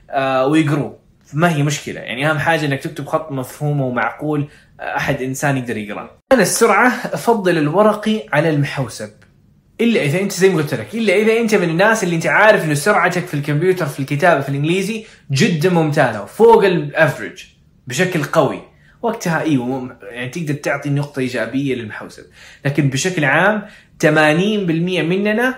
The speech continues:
حيكون أسرع و more efficient in the، آم، الاختبار الورقي للكتابة. كله يدل على إيش؟ إنه الاختبار الورقي ح-،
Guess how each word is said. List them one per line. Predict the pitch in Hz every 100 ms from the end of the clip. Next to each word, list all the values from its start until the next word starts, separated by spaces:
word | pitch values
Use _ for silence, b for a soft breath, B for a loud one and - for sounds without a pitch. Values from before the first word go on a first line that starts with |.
| - -
حيكون | 175 175 165 151
أسرع | 151 - 233 226 -
و | 135
more | 151 160 -
efficient | - 208 208 254 277
in | - - 151 143
the، | 135 - _ 131
آم، | 123 120 117 113 110 107 90
الاختبار | 117 113 - 117
الورقي | 104 98 87 - - _ _ _ _
للكتابة. | 120 117 117 - 110 98 76 - _ _ _ _ -
كله | 208 190
يدل | 156 175
على | 131 135 135 135
إيش؟ | 175 175
إنه | 143
الاختبار | 131 - 151 170 165
الورقي | 143 170 147
ح-، | 113 -